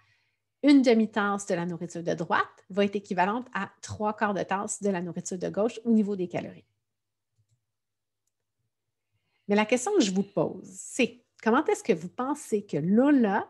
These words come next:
va réagir si on diminue sa quantité d'aliments de trois quarts de tasse à une demi-tasse ? Puis là, on le sait, là, ses besoins nutritifs, ses besoins caloriques vont être satisfaits avec cette quantité d'alimentation-là. Par contre,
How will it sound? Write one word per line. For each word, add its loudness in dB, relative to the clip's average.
va 2
réagir 0
si 2
on 0
diminue 6
sa -2
quantité -2
d'aliments 0
de 0
trois 2
quarts 4
de 2
tasse 0
à 0
une 4
demi-tasse ? -4
Puis -4
là, 4
on 6
le 6
sait, -4
là, -4
ses -2
besoins 0
nutritifs, 2
ses -6
besoins -4
caloriques 2
vont -2
être -4
satisfaits -4
avec 0
cette 0
quantité -2
d'alimentation-là. 0
Par -2
contre, -2